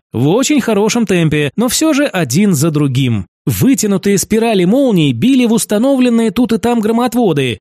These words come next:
Ни с фокусировкой, ни с дозировкой энергии не возникло ровным счетом никаких проблем. Еще остановиться вовремя сумел,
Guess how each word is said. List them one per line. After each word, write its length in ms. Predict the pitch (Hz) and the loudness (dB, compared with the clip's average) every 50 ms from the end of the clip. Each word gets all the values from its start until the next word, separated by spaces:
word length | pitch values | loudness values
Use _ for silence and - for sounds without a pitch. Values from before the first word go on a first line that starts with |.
| _ - | _ -4
Ни 120 | 113 160 | -2 -2
с 60 | 160 | -2
фокусировкой, 760 | - - 185 - 180 - - 151 160 214 214 - - - 139 131 | -2 -4 -2 -2 -2 -2 0 0 0 0 0 -2 -2 -2 -2 0
ни 100 | 165 190 | 0 0
с 80 | 175 | 0
дозировкой 580 | 214 220 175 220 220 254 277 220 - - 226 220 | 0 0 0 0 0 0 0 0 -2 -2 0 0
энергии 440 | 214 247 277 277 247 208 226 240 226 | 0 0 0 0 0 0 0 0 0
не 100 | 226 220 | 0 0
возникло 560 | 220 214 175 180 226 247 233 - 214 214 202 | 0 0 0 0 0 0 0 0 0 0 0
ровным 260 | 214 208 190 185 170 | 0 2 2 2 0
счетом 420 | 139 - - 240 262 220 247 233 | 0 0 0 0 0 0 0 0
никаких 480 | 214 208 185 - 170 - - 170 170 - | 0 0 0 -2 -2 -2 -2 -2 -2 -2
проблем. 480 | - 170 175 156 147 131 123 113 101 - _ _ _ | -2 -2 -2 -2 -2 -2 -2 -4 -6 -8 _ _ _
Еще 420 | - 120 139 - - 151 170 185 | -4 -4 -2 -2 -2 -2 0 0
остановиться 640 | 180 143 - 190 185 208 226 262 262 - - 170 170 | 0 0 -2 -2 -2 0 0 0 0 0 0 0 0
вовремя 380 | 170 175 160 147 147 147 139 123 | 2 2 2 0 0 0 -2 -2
сумел, 460 | - 165 156 160 151 139 123 104 | 0 0 0 0 0 -2 -2 -4